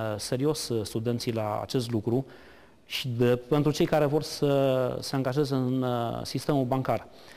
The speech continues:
În momentul de față ar trebui să aibă în vedere faptul că aproape toate băncile își centralizează activitățile și acele, uh, activități de back office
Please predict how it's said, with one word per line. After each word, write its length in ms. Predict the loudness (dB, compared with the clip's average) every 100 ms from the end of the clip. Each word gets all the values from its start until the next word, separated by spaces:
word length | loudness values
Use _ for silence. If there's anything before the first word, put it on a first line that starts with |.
| -20 -20 -6
În 100 | 0
momentul 320 | 2 4 2
de 100 | 2
față 600 | 2 2 0 2 2 2 0
ar 100 | 0
trebui 400 | 0 2 2 2
să 600 | -2 -2 2 4 4 4
aibă 200 | 2 2
în 80 | 2
vedere 320 | 0 2 0
faptul 360 | 2 -2 -2 -8
că 320 | 0 2 4 0 -4 -6
aproape 380 | -2 0 0
toate 240 | 0 0 0
băncile 720 | 0 0 0 -2 0 2 0 -2 -14 -20 -20 -4
își 240 | 0 0 2
centralizează 760 | 2 4 4 4 4 2 2
activitățile 1000 | -2 -2 -4 -2 -2 -2 -2 0 0 -2 -6 -18 -20 -20 -20
și 640 | -10 -4 0 2 4 6 6
acele, 500 | 4 4 4 6 4 0 -6
uh, 380 | -2 0 0 0 -2
activități 420 | -4 -4 0 2
de 60 | 2
back 280 | 4 2 2
office 320 | 0 0 -6